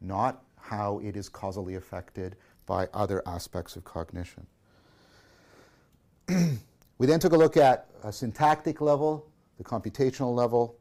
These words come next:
and saw arguments that neither inference nor rules can be used to explain, uh, the generation of relevance, precisely because they also presuppose it. We looked at,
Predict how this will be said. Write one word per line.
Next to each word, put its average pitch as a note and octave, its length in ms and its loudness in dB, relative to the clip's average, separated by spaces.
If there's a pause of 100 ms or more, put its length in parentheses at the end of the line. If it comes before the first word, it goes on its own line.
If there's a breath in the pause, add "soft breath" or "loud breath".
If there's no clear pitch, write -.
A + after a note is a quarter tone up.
(220)
and G2 200 -10
saw G2+ 220 -4
arguments G#2 640 -6
that G2 420 -4
neither G#2 480 -4
inference A#2 540 -8
nor G2+ 180 -6
rules A2 440 -4
can G#2 200 -10
be G#2 80 -6
used G#2 400 -6
to G#2 160 -6
explain, G#2+ 560 -8 (440 soft breath)
uh, G2+ 220 -8
the G#2 100 -10
generation G2+ 840 -8
of G2 580 -6 (2500 soft breath)
relevance, A2 400 0
precisely A2+ 500 -2
because G#2 440 -8
they G#2+ 160 -4
also G2+ 320 -6
presuppose F2+ 600 -10
it. F#2 140 -10 (160)
We G#2+ 140 -6
looked A#2+ 280 2
at, G#2+ 340 2